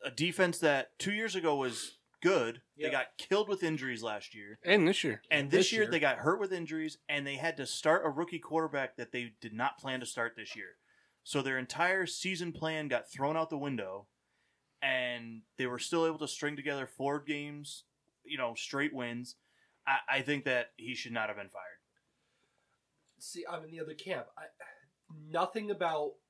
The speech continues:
Speaker 2: what Anthony Lynn did during these last couple seasons showed me that he was a good head coach.
Speaker 3: I think his coordinators suck. Because when Eckler, like, came back, there was games where they didn't use him.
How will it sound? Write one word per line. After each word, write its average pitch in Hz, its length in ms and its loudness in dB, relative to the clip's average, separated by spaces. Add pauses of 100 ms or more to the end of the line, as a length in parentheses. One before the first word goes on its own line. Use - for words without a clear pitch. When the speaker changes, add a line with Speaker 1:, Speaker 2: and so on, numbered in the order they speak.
(120)
Speaker 2:
what 139 220 -12
Anthony 151 440 -12
Lynn 135 280 -10
did 117 280 -14 (340)
during 110 220 -12
these 113 160 -20
last - 260 -12
couple - 160 -20
seasons 101 580 -20 (280)
showed 131 320 -8
me 131 100 -6
that 117 260 -8
he 123 140 -16
was 117 420 -12 (300)
a 110 60 -16
good 113 260 -12
head 113 180 -12
coach. - 460 -16 (260)
Speaker 3:
I 165 60 -6
think 196 140 4
his 139 160 -2
coordinators 131 540 0
suck. - 420 -8 (1700)
Because 151 200 4
when 147 280 6 (140)
Eckler, 160 340 6
like, 139 120 4
came 143 260 4
back, 123 360 6 (580)
there 139 100 0
was 131 140 0
games 131 260 6
where 127 80 -2
they 123 80 2
didn't 113 280 -2
use 104 260 -12
him. 87 80 -20